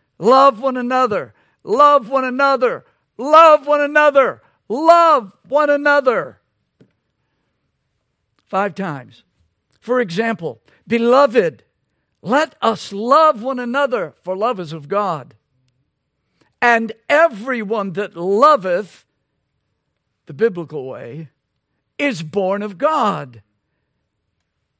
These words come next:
Now listen carefully. "And knoweth God."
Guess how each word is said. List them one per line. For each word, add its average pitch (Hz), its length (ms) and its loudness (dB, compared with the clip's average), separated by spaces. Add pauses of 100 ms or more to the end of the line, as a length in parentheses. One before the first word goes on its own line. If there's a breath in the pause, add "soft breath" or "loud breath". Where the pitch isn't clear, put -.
(2500)
Now 151 80 -14
listen 170 220 -14
carefully. 170 640 -10 (1500)
"And 185 300 -10
knoweth 190 420 -10
God." 135 380 -18